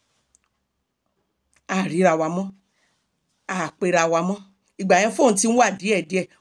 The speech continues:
but mi ò tíì ní fóònù. Òun ọmọ olówó, ó ní fóònù, a pera wa mọ́. In between, láàrin bí ọdún méjì sọdún mẹ́ta, ìgbà yẹn ni mo wá bímọ ní school. Lẹ́yìn ìgbà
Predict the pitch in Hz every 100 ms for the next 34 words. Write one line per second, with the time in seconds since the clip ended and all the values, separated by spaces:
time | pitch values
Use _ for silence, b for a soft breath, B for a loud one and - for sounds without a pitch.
0 | b 185 185 196 165 254 220 165 - 190
1 | 190 b - 180 190 202 202 202 226 233
2 | 240 - 214 214 208 226 190 - b -
3 | 170 151 165 160 156 156 175 190 b b
4 | b b 392 381 254 196 277 233 302 240
5 | 226 220 226 254 254 214 180 175 208 202
6 | 196 156 - _ _ - 151 160 165 165
7 | 165 165 170 190 208 _ _ _ _ _
8 | _ _ - 196 - 160 208 185 156 _
9 | _ _ - 190 196 - 170 147 _ _
10 | _ _ _ _ _ _ _ _ _ _
11 | _ _ _ - b b b 294 494 466
12 | 247